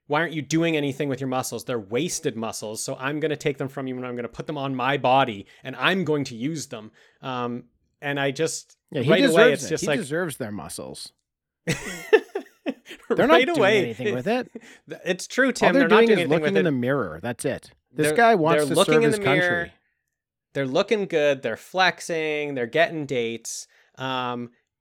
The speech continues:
Speaker 1: he wants to do it for the country. Right away, I'm thinking, like, here we go, getting me right into a villain who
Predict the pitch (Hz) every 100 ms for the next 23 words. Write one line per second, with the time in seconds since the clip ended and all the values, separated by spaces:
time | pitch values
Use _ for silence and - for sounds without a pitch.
0 | _ _ _ - 220 254 196 190 185 180
1 | 170 175 - 190 180 165 156 - 160 151
2 | 147 _ _ _ - 160 202 220 196 185
3 | 170 165 - 165 160 156 151 - _ _
4 | - 143 135 135 - _ _ _ _ 131
5 | 135 202 254 226 214 202 196 196 185 _
6 | _ 185 180 202 202 180 175 175 170 165
7 | 175 160 156 151 _ _ _ - 147 143
8 | 135 135 120 180 220 226 220 202 170 156